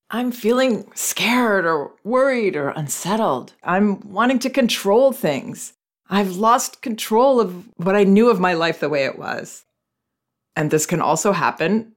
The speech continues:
for developmental reasons. When children are toddler age and other children come to their house and they don't want those children to touch everything, it's not that they're showing that they're mean, selfish brats.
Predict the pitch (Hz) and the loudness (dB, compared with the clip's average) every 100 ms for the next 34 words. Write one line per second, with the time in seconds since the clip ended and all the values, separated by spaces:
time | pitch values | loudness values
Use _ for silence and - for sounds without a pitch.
0 | _ - 165 175 160 170 185 214 120 180 | _ -2 2 2 0 0 2 0 0 -2
1 | 277 135 104 - 95 - - _ _ _ | -2 -2 -2 -4 -14 -14 -18 _ _ _
2 | _ _ _ 151 139 - 165 170 175 147 | _ _ _ -6 -4 -2 0 2 2 0
3 | - - 190 196 180 175 185 180 175 - | -4 -4 -2 0 2 2 4 2 0 -6
4 | - - 147 139 123 - - 156 170 185 | -8 -6 -2 0 -2 -4 -6 0 0 0
5 | 175 156 156 160 139 123 123 - 175 196 | 0 0 -2 -4 -2 -4 -4 0 2 0
6 | 202 - - 139 131 135 - _ _ _ | -2 -12 -14 -8 -6 -8 -12 _ _ _
7 | 139 147 170 196 240 196 170 - 160 139 | -2 0 2 2 2 0 -2 0 0 0
8 | 127 - 135 - 131 123 131 117 123 185 | -4 -8 -8 -6 -4 -4 -4 -2 -2 -4
9 | - _ _ _ _ _ 156 - 170 196 | -8 _ _ _ _ _ -6 -2 0 0
10 | 214 190 156 143 - 170 165 151 139 139 | 0 -4 -2 -2 0 0 2 0 -2 -4
11 | 147 139 147 147 160 135 - 151 170 165 | -2 -2 -2 -2 -2 -2 0 0 -2 -6
12 | - 104 120 165 170 - | -4 -2 0 0 -4 -16